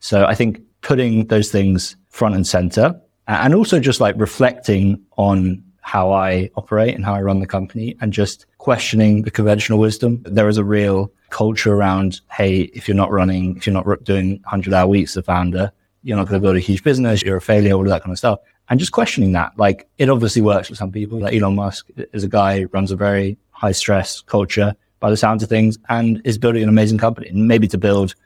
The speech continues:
the biggest company in the world, you, you do need to do that. But I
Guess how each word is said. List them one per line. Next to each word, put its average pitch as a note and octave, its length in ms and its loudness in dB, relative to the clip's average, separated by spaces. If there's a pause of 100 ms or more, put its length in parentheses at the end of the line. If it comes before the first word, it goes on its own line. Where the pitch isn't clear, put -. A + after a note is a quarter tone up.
(160)
the - 80 -4
biggest G2+ 240 0
company G2 240 0
in G2 60 0
the G2 80 4
world, G2+ 320 2
you, G#2+ 180 -4
you A#2+ 120 -4
do D#3+ 120 0
need G2+ 140 0
to - 80 -10
do F#2 140 -4
that. F2+ 180 -6 (220)
But - 360 0 (240)
I G#2+ 420 0